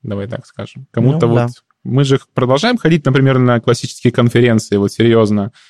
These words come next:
Speaker 1: Мы продолжаем это делать. Мы продолжаем эт-, это делать, хотя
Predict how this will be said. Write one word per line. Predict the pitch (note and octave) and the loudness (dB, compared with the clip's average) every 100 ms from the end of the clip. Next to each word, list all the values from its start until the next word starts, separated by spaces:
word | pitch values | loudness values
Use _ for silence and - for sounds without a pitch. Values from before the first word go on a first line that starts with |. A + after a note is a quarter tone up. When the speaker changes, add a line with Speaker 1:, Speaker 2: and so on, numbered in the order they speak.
| _ _ _ _ | _ _ _ _
Speaker 1:
Мы | G#2+ | -8
продолжаем | - G#2 G#2 C#3+ E3 | -4 -2 0 2 2
это | C3 B2+ | 2 2
делать. | A#2 G#2+ F#2 - _ _ _ _ - | 2 2 0 -8 _ _ _ _ -4
Мы | A2+ | -2
продолжаем | A2+ G#2+ G#2+ B2+ B2+ | 0 0 2 2 2
эт-, | - _ | -2 _
это | B2+ A2 | -2 0
делать, | G#2+ D3+ D#3 | 0 2 0
хотя | - A#2 A#2 A2+ A2 G#2 | -2 -2 2 4 2 0